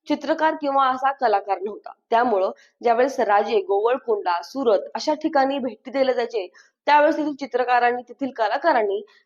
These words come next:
त्यांची जे काही रेखाटून ठेवलेली चित्र आहेत, त्यावरूनच आपल्याला राजे कसे दिसत असतील याचा एक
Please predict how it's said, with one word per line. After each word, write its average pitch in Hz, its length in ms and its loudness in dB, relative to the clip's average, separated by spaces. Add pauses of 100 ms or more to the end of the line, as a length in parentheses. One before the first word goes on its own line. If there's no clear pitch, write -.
त्यांची 277 280 2
जे 302 160 -4
काही 320 180 0
रेखाटून 285 480 -4
ठेवलेली 277 360 -4
चित्र 247 300 -10
आहेत, 240 240 -2 (200)
त्यावरूनच 247 600 0
आपल्याला 196 380 2 (360)
राजे 254 400 2 (100)
कसे 277 240 0
दिसत 254 360 -4
असतील 226 340 -6
याचा 196 220 2
एक 240 80 2